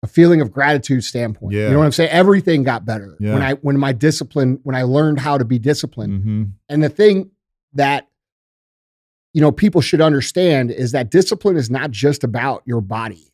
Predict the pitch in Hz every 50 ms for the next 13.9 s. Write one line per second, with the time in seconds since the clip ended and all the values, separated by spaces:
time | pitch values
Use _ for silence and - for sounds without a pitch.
0 | _ _ 131 127 123 120 - - 135 143 156 175 156 - 156 160 156 - 185 170
1 | 175 - 165 151 143 143 139 113 117 117 - - 151 143 139 139 143 131 - 131
2 | 123 123 127 135 131 127 117 120 139 147 131 131 127 117 120 117 113 - _ 147
3 | 135 - 120 110 120 107 - 156 151 135 139 135 123 120 120 120 113 110 - -
4 | 147 127 127 135 - - 120 117 110 - _ _ _ _ _ _ _ - 120 107
5 | 117 - - 185 185 180 175 - 147 135 113 117 117 101 - 139 131 120 - -
6 | _ _ _ _ _ _ _ _ _ _ 156 175 170 - 190 - - 160 147 131
7 | 135 156 160 156 - - 143 123 117 131 156 175 165 147 127 123 - _ _ 135
8 | 127 117 127 131 127 - _ - 117 123 123 113 - - - - 123 123 123 120
9 | 101 - 123 123 123 120 117 107 95 82 - - - - _ _ _ _ _ _
10 | - 131 131 - - 156 147 139 131 107 143 143 147 170 175 - - - 156 165
11 | 143 - - 151 151 143 143 131 131 120 120 131 127 135 139 - - 135 123 127
12 | 131 123 101 - _ 123 123 120 113 131 107 - - - - 123 120 120 117 113
13 | 113 113 117 120 123 127 117 117 113 107 110 117 120 131 143 139 -